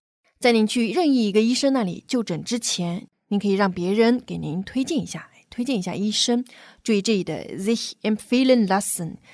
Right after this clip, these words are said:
跟我们刚刚前面的这个sich behandeln lassen非常的像啊，结构是一样的，让别人给我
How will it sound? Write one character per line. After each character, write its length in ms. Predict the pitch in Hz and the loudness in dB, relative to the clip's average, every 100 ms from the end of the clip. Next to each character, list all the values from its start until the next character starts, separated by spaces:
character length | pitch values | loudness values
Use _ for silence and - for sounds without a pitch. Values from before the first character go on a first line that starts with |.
| - _ | -20 _
跟 100 | 220 | -4
我 60 | 170 | -2
们 80 | |
刚 80 | 175 | -2
刚 100 | 190 | -2
前 160 | 196 175 | -2 -6
面 100 | 170 | -6
的 120 | 170 | -6
这 120 | 175 | -8
个 280 | 170 - - | -8 -8 -8
sich 260 | 175 196 - | -6 -6 -4
behandeln 640 | - 185 180 208 233 240 208 | -4 -2 0 2 4 4 4
lassen 500 | 185 190 - 165 - | 0 -2 -6 -8 -10
非 120 | - | -8
常 140 | 190 175 | -6 -4
的 80 | 185 | -4
像 260 | - 214 | -2 -2
啊， 200 | - 170 - - _ | -2 -8 -12 -20 _
结 180 | - 170 | -8 -2
构 160 | 214 | 0
是 200 | 214 220 | 0 -2
一 80 | 180 | -4
样 200 | 190 185 | -4 -4
的， 140 | - - - - | -6 -12 -20 -8
让 180 | - 254 | 0 2
别 340 | 190 - 175 233 | 0 -2 2 4
人 320 | 233 190 220 - | 4 2 -2 -8
给 220 | - 170 190 | -12 -8 -4
我 320 | 226 185 | -2 -2